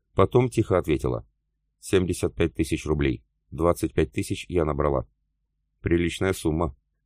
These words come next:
Когда нужны?» «Завтра. На крайний случай послезавтра. Причём с самого утра и никак не позже». «Пятьдесят тысяч я вам железно обещаю.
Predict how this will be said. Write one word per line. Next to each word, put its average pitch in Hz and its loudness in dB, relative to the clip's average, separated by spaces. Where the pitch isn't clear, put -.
Когда 82 2
нужны?» 82 0
«Завтра. 78 0
На 85 0
крайний 98 4
случай 95 -2
послезавтра. 73 -2
Причём 98 0
с - -8
самого 101 4
утра 98 2
и 80 0
никак 82 0
не 82 0
позже». 64 0
«Пятьдесят 82 -2
тысяч 98 -4
я 82 2
вам 85 2
железно 80 0
обещаю. 67 -2